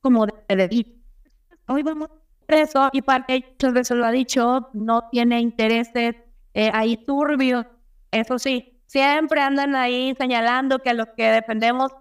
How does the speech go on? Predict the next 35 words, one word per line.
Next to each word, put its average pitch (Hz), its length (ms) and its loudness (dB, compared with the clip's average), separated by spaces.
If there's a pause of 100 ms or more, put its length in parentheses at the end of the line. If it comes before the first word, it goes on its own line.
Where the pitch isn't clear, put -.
(260)
eh, 226 140 -2
la 226 140 2
libertad, 226 720 0
por 233 140 -4
ejemplo, 240 300 -2
del 220 180 0
vapeo, 302 420 2 (1200)
es 247 160 -6
que 269 100 0
porque 233 360 -4
le 226 100 0 (240)
con 202 160 0
tabacalera, 185 800 -2
pero 202 220 2
no, 214 360 -4 (200)
no 254 200 4
es 269 160 0
el 269 140 2
caso. 208 380 -4 (200)
No 233 220 2
es 247 220 -4
tan, 240 320 2
eh, 202 320 -2
cerrado 220 480 0
ni 247 100 2
conspiranoico 208 800 -2
la 190 160 -2
cosa. 285 520 0
Aquí 226 440 -2
Antonio, 220 560 0
pues, 208 160 -4
es 208 180 -2
muestra 208 380 -2
de 214 100 2
ello. 262 180 2